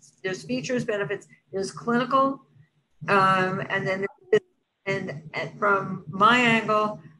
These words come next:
I like to always look, I like to be the nurse in all this. And as I said, this is the difference between tube T V and high def T V.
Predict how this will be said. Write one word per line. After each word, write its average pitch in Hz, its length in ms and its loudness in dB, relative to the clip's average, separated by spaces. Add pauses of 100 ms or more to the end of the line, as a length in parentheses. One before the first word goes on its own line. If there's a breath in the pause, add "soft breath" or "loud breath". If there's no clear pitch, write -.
(160)
I 233 420 6
like 202 320 0
to 220 160 -8
always 208 400 2
look, 196 200 2 (120)
I 208 60 0
like 208 220 2
to 214 80 -8
be 196 160 2
the 185 100 -2
nurse 196 340 0
in 220 80 -6
all 214 180 0
this. 214 300 -6
And 190 360 -8
as 220 180 0
I 202 80 2
said, 196 280 -4
this 202 160 -4
is 202 120 -16
the 202 60 -14
difference 214 320 -2
between 196 320 0
tube 233 300 -2
T 226 160 -4
V 226 200 4
and 202 100 -2
high 196 200 0
def 214 300 -2
T 190 140 -8
V. 180 240 -8